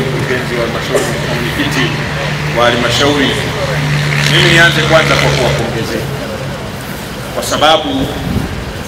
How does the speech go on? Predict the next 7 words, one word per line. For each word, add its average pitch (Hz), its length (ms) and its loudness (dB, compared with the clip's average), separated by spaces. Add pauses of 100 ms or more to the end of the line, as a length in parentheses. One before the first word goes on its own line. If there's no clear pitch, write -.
(120)
mmetopa 165 560 4
pale 170 500 4
mama 143 260 2
yetu 151 240 8
Samia - 320 6
Suluhu - 320 2
Hassan 147 340 4